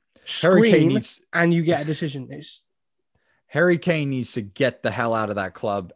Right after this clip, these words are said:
Speaker 1: as soon as possible. There are definitely, Harry Kane,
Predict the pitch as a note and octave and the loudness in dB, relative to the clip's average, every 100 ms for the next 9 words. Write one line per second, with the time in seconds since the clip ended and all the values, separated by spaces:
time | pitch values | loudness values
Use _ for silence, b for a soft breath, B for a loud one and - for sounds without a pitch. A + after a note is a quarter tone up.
0 | - G#2+ G2+ - - A#2+ A2 G2 - G#2 | -6 -6 -6 -10 -6 -4 -4 -8 -6 -6
1 | - F#2+ F2+ B2 B2 A#2+ A2+ - C3+ B2+ | -6 -10 -4 -2 0 -2 -4 -2 -2 -2
2 | B2+ B2 B2 B2 F3+ A3+ - G#3+ | -6 -6 -8 -2 0 0 -2 -2